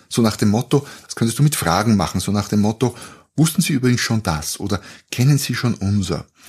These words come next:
Ähm, es sollte natürlich etwas sein, was thematisch zu dem reklamierten Produkt passt. Idealerweise etwas, das hilft, solche Fälle in Zukunft zu vermeiden oder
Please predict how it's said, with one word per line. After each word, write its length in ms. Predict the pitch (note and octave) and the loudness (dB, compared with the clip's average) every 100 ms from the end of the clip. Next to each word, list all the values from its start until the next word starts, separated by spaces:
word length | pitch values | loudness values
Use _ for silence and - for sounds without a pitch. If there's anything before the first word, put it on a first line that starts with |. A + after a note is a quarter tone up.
| - - - - - - - | -20 -20 -20 -20 -20 -18 -2
Ähm, 240 | G2 G2+ - | 0 0 0
es 140 | - | 0
sollte 280 | - E3 F3 | 2 2 2
natürlich 520 | C#3 - C#3 C#3+ - | 2 2 2 2 -2
etwas 380 | - - G#2+ - | -8 -4 -4 0
sein, 300 | F2 G#2 B2 | 0 2 2
was 280 | G#2+ - - | 0 -2 -4
thematisch 880 | A2 F#2+ D#2+ G#2 - A#2 G#2+ - - - _ _ - | 0 2 2 0 -2 -2 -2 -4 -10 -20 _ _ -10
zu 180 | - | -6
dem 180 | A2 A2+ | 0 0
reklamierten 680 | D#2 G#2+ G2+ G#2+ G2+ A2+ A2 | 2 -2 0 0 2 0 -4
Produkt 480 | - - - - - | -6 -8 -8 -10 -8
passt. 360 | C#3 E3+ - _ _ | -4 -2 -4 _ _
Idealerweise 920 | F3+ C#4 D#3+ G1+ A1+ - - - - - | -2 2 2 0 -2 -2 -2 -2 -6 -6
etwas, 640 | A2 - F#3 E3+ - - _ _ - - _ - | -6 -4 0 0 0 -8 _ _ -20 -20 _ -2
das 360 | B2 A2+ - - | 0 0 -2 -8
hilft, 560 | - A2+ C#3 F3+ - | -10 -2 0 0 -2
solche 280 | - G#2 - | -2 -2 -2
Fälle 360 | - - G#2+ B2+ | -6 -2 -2 -2
in 220 | C3 - | -4 -8
Zukunft 600 | - E3 - C#3+ - - | -6 -6 -4 -4 -4 -12
zu 120 | - | -12
vermeiden 720 | - F#2+ F2+ D#2+ A#2+ D#3 G3 - | -6 -4 -2 0 2 2 0 0
oder 520 | A2 B2 D3+ F3 F3 | 2 4 6 4 0